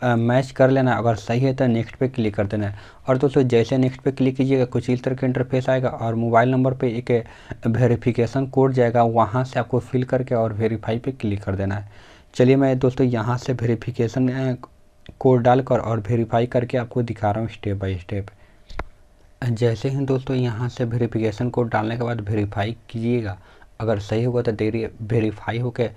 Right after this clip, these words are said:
कुछ इस तरह का इंटरफेस आएगा और I am in पे क्लिक कर देना है। यस, I am in पे क्लिक करके यहाँ से ड्रैग करके नीचे आना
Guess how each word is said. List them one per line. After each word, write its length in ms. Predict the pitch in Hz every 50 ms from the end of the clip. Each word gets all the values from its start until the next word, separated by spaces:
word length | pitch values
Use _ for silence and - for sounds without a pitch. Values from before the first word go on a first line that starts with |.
| - - - - _ -
कुछ 200 | - 110 - 117
इस 160 | 110 - -
तरह 100 | 127 120
का 140 | 120 123 117
इंटरफेस 420 | 117 120 117 - - 123 - -
आएगा 220 | 117 120 113 110
और 360 | 98 98 - 104 104 104 101 - - - - 104
I 280 | 104 107 117 123 123 - - 127
am 160 | 120 113 113 107 113 -
in 160 | 120 120 117 117
पे 140 | - 123
क्लिक 340 | 120 - - 101 95 90 90
कर 100 | - 95
देना 260 | 90 - 90 92 90
है। 160 | 90 98 101 101 - - - - - - - -
यस, 280 | 110 113 120 123 123 - - -
I 100 | 110 110
am 260 | 117 117 120 120 - -
in 160 | 123 120 117
पे 120 | 117 - 113
क्लिक 300 | - - 110 113 113 -
करके 240 | 113 113 - 113
यहाँ 220 | 110 110 107 107 107
से 140 | - 123 113
ड्रैग 300 | 117 - 110 104 104 101
करके 260 | 113 113 113 - 117
नीचे 320 | 110 104 101 101 104 120
आना 240 | 113 113 110 110